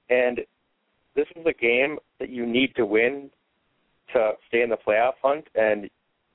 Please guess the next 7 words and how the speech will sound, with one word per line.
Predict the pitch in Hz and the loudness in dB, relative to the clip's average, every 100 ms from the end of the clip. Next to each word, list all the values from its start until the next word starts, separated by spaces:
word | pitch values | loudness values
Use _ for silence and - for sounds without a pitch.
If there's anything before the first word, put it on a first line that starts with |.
| _ _ _ _ _ | _ _ _ _ _
you're | 123 - | -10 0
putting | 151 160 | 2 2
in | 143 _ _ _ _ _ - | 0 _ _ _ _ _ -6
Tim | 156 170 - | -4 -4 -8
Tebow | 120 135 196 - | -6 -2 -2 0
for | 233 | 0
a | 226 | 0